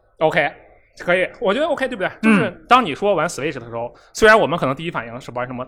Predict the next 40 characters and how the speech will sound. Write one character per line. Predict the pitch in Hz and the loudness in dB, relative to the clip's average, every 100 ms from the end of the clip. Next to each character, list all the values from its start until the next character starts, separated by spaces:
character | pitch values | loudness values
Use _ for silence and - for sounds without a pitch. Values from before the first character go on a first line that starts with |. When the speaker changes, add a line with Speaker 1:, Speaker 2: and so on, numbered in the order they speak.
| - | -4
Speaker 1:
大 | 139 | -2
乱 | 135 | -2
斗 | 143 160 | -2 0
啊， | 135 131 131 - - - - | 0 0 -4 -8 -16 -16 -12
或 | |
者 | 139 | -8
是 | 139 | -6
玩 | 131 131 139 | -4 -4 -4
旷 | 139 156 | -4 -4
野 | 123 | -4
之 | |
息 | 139 160 | -12 -6
啊， | 160 143 139 | -4 -4 0
Speaker 2:
嗯。 | 196 160 120 | 0 0 -4
Speaker 1:
但 | 196 | -6
有 | 208 | -6
可 | 185 | -8
能 | 135 | -8
人 | 147 | -8
家 | 160 165 | -6 -6
就 | 165 | -6
只 | - - 117 | -12 -18 -12
是 | 160 | -10
玩 | 143 143 | -6 -4
玩 | 190 | -2
健 | 202 208 | -2 -4
身 | 185 | -4
环 | 160 | -4
运 | 220 | -4
动 | 190 175 | -4 -6
运 | |
动， | 165 147 | -6 -6
或 | 175 | -4
者 | 151 | -4
是 | 160 | -4
玩 | 156 170 | -2 -2
玩 | |
森 | 196 214 | -4 -8
友 | 156 | -4
会， | 220 170 | -4 -4